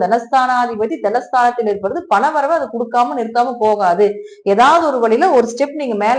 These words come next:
ஏறத்தா போறீங்க அப்படிங்கிறதுல மாற்றம் கிடையாது. அப்ப அடுத்தது உங்களுக்கு இருபத்தி ரெண்டாம் தேதிக்கு மேல மூணு பிறர் மூணுக்கு வந்தாலும் ஓரளவுக்கு யோகம் தான். மூணாம் இடங்கிறது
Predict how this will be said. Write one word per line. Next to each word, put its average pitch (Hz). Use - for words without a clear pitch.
ஏறத்தா 214
போறீங்க 208
அப்படிங்கிறதுல 185
மாற்றம் 208
கிடையாது. 175
அப்ப 262
அடுத்தது 285
உங்களுக்கு 247
இருபத்தி 285
ரெண்டாம் 208
தேதிக்கு 247
மேல 277
மூணு 240
பிறர் 202
மூணுக்கு 269
வந்தாலும் 226
ஓரளவுக்கு 240
யோகம் 214
தான். 180
மூணாம் 233
இடங்கிறது 208